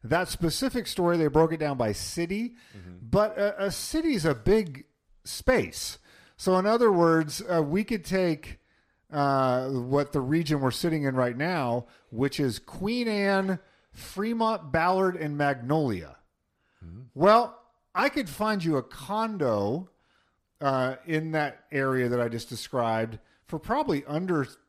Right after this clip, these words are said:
Speaker 1: three hundred grand. It wouldn't be a great condo, but I could find you a condo for three hundred grand. I could also find you a single family home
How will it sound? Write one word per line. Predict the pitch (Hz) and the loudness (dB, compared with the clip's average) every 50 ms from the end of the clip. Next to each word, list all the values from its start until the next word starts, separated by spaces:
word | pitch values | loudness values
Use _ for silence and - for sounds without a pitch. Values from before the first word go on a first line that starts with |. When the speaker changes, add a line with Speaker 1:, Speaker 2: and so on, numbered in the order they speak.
| _ _ _ _ _ _ _ _ _ _ _ _ | _ _ _ _ _ _ _ _ _ _ _ _
Speaker 1:
three | _ - - - - 160 160 165 156 | _ -14 -14 -12 -10 -8 -6 -6 -4
hundred | 156 156 143 131 117 | -6 -6 -6 -8 -8
grand. | 104 117 135 139 120 92 80 | -6 -6 -4 -4 -6 -8 -8
It | 85 | -4
wouldn't | 110 156 185 | -4 -2 0
be | 190 180 | 0 -2
a | 147 | -2
great | 120 143 151 165 | 0 -2 -2 -2
condo, | - - 120 110 98 98 95 113 131 - _ _ _ _ _ _ _ _ | -4 -6 -6 -4 -2 -2 -2 -4 -6 -10 _ _ _ _ _ _ _ _
but | 135 | -2
I | 139 | -2
could | 151 156 135 | -2 -2 -4
find | - 165 160 156 143 | -4 -4 -4 -2 0
you | 131 | -2
a | 117 | -2
condo | - - 156 151 147 139 131 120 | -2 -4 -4 -4 -2 -2 -2 -2
for | 101 127 120 | -2 -4 -6
three | 104 - - 147 123 | -8 -6 -8 -6 -6
hundred | 123 117 110 | -6 -6 -6
grand. | 101 120 131 104 87 - - _ _ - _ | -6 -4 -4 -6 -6 -10 -16 _ _ -12 _
I | 165 170 | -6 -2
could | 180 226 | 0 -2
also | 277 269 - 269 | 0 -2 -2 -4
find | - - 226 208 185 | -4 -4 -4 -2 0
you | 160 151 | 0 0
a | 131 | 0
single | - - 196 185 170 151 | -2 -4 -4 -6 -6 -4
family | - 175 170 151 135 123 | -4 -4 -4 -2 -4 -4
home | 131 151 190 196 170 135 120 117 123 131 | -2 -2 -2 0 0 0 -2 -2 -4 -8